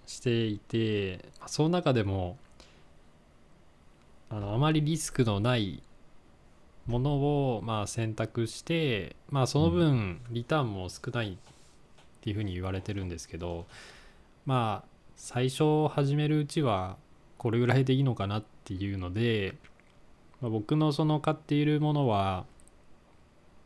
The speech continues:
Speaker 1: 全世界の、えー、先進国、
Speaker 2: うんうん。
Speaker 1: またはその、これから伸びるであろう国の、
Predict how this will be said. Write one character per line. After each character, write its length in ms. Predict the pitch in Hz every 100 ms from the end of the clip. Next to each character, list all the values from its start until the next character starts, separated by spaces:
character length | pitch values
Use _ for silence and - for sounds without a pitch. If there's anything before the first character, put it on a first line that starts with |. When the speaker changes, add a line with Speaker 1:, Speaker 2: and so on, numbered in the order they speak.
| - - - - - - - 135 - - -
Speaker 1:
全 220 | 135 151
世 140 | 156
界 420 | 131 113 98 92 - - - -
の、 400 | 160 156 101 92 - - - - - - - - - -
え 760 | 104 98 95 95 98 95 98 -
ー、 40 | - - - -
先 260 | - 139 131
進 220 | 131 135
国、 160 | - 87
Speaker 2:
う 140 | 107 -
ん 20 | - - - - 110
う 40 |
ん。 40 |
Speaker 1:
ま 120 | 107 92
た 160 | 131
は 200 | 113 104
そ 100 | - 107
の、 340 | 101 98 104 - -
こ 100 | 127
れ 100 | 123
か 120 | 127
ら 80 | 123
伸 140 | 123
び 120 | 123 127
る 120 | 120
で 140 | 113
あ 60 | 113
ろ 120 | 123
う 60 | 113
国 300 | - 120 120
の、 380 | 147 160 135